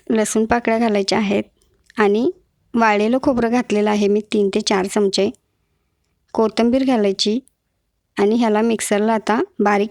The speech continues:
फिरवून घ्यायचं आहे. बघा, आता ह्याला आपण एका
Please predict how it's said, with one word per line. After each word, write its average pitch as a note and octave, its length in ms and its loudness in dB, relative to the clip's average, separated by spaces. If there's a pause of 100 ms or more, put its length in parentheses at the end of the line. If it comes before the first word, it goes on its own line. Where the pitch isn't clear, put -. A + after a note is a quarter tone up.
फिरवून G#3 300 2
घ्यायचं G#3+ 300 -2
आहे. G3+ 300 0 (1600)
बघा, G#3 280 0 (2750)
आता A3 280 2
ह्याला A3 240 2
आपण A3 280 0
एका A3+ 240 0